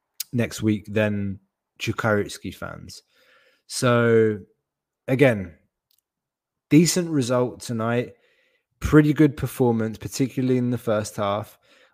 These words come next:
We're starting to bed the new players into the team. Slowly but surely, things are starting to come together. This isn't, this is not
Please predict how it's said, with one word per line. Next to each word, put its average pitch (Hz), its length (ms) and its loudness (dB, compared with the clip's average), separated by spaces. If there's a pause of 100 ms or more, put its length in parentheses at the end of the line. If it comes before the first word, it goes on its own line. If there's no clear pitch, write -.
We're 110 100 0
starting 135 600 2
to 123 440 2 (400)
bed 110 560 0 (500)
the 110 180 -2
new 123 280 2
players 117 640 0 (280)
into 123 280 -6
the 110 140 -2
team. 104 540 -4 (760)
Slowly 139 760 2
but 110 240 -8
surely, 113 420 -2
things 110 360 -6
are 107 60 -10
starting 107 320 -2
to 98 100 -14
come 104 220 -10
together. 98 600 -4 (1800)
This 131 340 2
isn't, 135 480 2
this 135 200 2
is 143 160 4
not 127 420 2